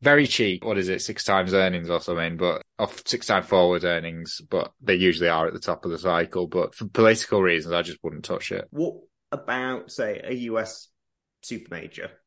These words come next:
Speaker 2: Would that interest you?
Speaker 1: Well, they're more expensive, aren't they?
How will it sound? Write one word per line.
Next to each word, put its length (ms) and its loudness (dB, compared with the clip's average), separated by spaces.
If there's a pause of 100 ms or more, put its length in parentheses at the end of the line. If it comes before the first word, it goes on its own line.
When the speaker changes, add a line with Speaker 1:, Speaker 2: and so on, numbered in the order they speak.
Speaker 2:
Would 140 -14
that 260 -2
interest 480 -12
you? 160 -12 (460)
Speaker 1:
Well, 100 0
they're 160 6
more 180 6
expensive, 600 -2
aren't 240 0
they? 200 -8